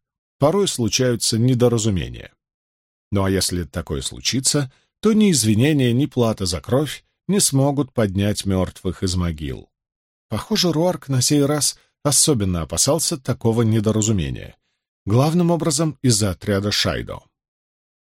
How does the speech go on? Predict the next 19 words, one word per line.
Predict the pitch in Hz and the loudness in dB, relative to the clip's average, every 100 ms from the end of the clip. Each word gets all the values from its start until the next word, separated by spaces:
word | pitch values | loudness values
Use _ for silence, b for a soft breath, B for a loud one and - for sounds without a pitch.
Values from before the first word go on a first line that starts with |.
| _ _ _ _ _ _ | _ _ _ _ _ _
Земли | - 202 180 | 2 4 2
клана | - 170 165 143 | 0 0 2 0
Шайдо | - 180 165 104 65 - _ _ _ | 0 0 0 -2 -4 -10 _ _ _
лежали | 120 147 165 185 | 2 4 4 2
дальше | 165 131 156 151 147 | 2 2 2 0 0
владений | 131 117 123 123 | 0 2 2 0
клана | - 117 117 117 | 0 -2 0 -2
Таордат, | - 113 107 98 104 - - _ _ _ _ _ _ _ | -2 -2 -2 -2 -6 -6 -18 _ _ _ _ _ _ _
которому | 113 - 101 98 | -4 -2 -2 -2
принадлежали | 85 92 90 82 98 113 139 | -2 -4 -4 -4 0 2 2
аильцы | - 107 98 87 - | 0 -2 -2 -2 -2
Джинда, | 107 107 120 85 - - _ _ _ _ _ _ | 0 0 0 -4 -10 -16 _ _ _ _ _ _
и | 190 214 | 0 0
в | - | 2
том | 180 170 | -2 0
же | 147 | 0
направлении | 135 120 110 147 131 | 0 0 0 2 2
от | 123 | 0
Чейндера. | - 107 76 64 60 - | -2 -2 -2 -6 -10 -14